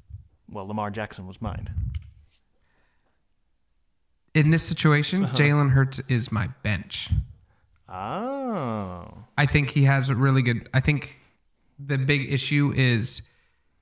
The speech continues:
Speaker 2: he has only played two games.
Speaker 1: Mm-hmm.
Speaker 2: He's looked good those two games. He very well could torch the Dallas Cowboys. I believe he's going to torch the Dallas Cowboys. But Kyler Murray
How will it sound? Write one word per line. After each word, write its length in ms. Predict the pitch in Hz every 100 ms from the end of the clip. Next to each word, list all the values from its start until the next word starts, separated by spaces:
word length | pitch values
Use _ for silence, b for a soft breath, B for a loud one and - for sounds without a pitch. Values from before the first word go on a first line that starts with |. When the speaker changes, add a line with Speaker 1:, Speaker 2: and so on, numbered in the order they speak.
| _ _ _
Speaker 2:
he 120 | 151
has 220 | 135 131
only 200 | 135 139
played 240 | 135 143
two 140 | 139 151
games. 500 | 143 139 156 - - - -
Speaker 1:
Mm-hmm. 520 | 110 104 101 101 101 139 143 _ _ _ _ _ _ _ _ _ _ _ _ _
Speaker 2:
He's 180 | 139 135
looked 180 | 123 120
good 160 | 127 127
those 160 | 131
two 160 | - 143
games. 540 | 143 135 139 135 - -
He 180 | - 139
very 240 | 131 131
well 180 | 139 131
could 260 | 127 139 131
torch 340 | 123 110 -
the 100 | -
Dallas 320 | - 127 123 -
Cowboys. 540 | 131 123 113 113 - b b b
I 100 | -
believe 300 | 131 104 123
he's 140 | 170 147
going 200 | 127 120
to 60 |
torch 240 | 117 113 -
the 60 |
Dallas 260 | - 87 -
Cowboys. 520 | - 90 - 87 - - _ _ _ _ _ _ _ _ _ _ _ _ _ _ _ _ _
But 200 | - -
Kyler 380 | - 143 151 185
Murray 480 | 220 240 135 127